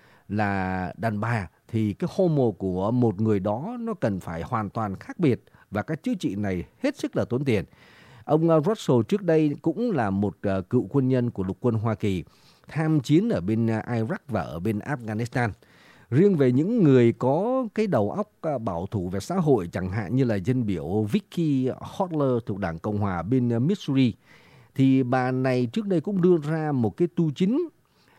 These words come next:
là sẽ ngăn, à, không có dùng các ngân khoản của chính phủ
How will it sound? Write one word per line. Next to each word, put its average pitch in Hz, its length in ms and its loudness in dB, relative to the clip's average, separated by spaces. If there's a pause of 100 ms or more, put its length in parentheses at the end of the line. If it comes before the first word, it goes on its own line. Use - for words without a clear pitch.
là 110 880 -2
sẽ 190 520 -4 (460)
ngăn, 160 440 0 (280)
à, 92 260 -6 (300)
không 185 400 0
có 151 520 -2 (160)
dùng 113 380 4
các 190 220 -2
ngân 165 180 4
khoản 82 380 -4
của 101 100 -6
chính 180 180 -2
phủ 92 360 -2